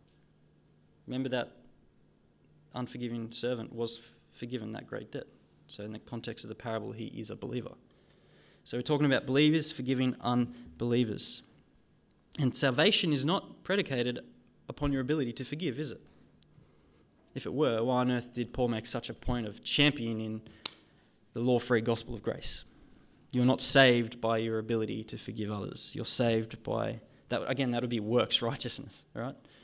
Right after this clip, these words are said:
You're saved by grace through faith in Jesus. Ephesians two, one to ten.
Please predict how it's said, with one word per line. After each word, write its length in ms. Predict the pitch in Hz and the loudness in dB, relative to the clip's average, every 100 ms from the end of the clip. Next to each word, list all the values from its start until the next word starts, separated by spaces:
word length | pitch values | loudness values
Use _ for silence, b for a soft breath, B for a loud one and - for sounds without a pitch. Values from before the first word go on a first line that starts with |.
| B B | B B
You're 140 | - 117 | -4 0
saved 480 | - 131 131 - | 2 4 2 0
by 320 | 117 113 113 113 B B _ _ | 0 0 0 -6 B B _ _
grace 600 | - 117 113 - - - - | -6 -2 0 0 -2 -4 -8
through 160 | 117 | -8
faith 320 | - 107 113 120 | -4 -6 -6 -6
in 100 | 117 | -2
Jesus. 440 | 120 117 110 - | 0 0 0 -2
Ephesians 520 | - 123 123 117 - | 0 2 2 0 -4
two, 280 | - 127 120 | -2 0 0
one 120 | 120 | 0
to 80 | 110 | -4
ten. 440 | 113 135 127 123 | -4 -2 0 0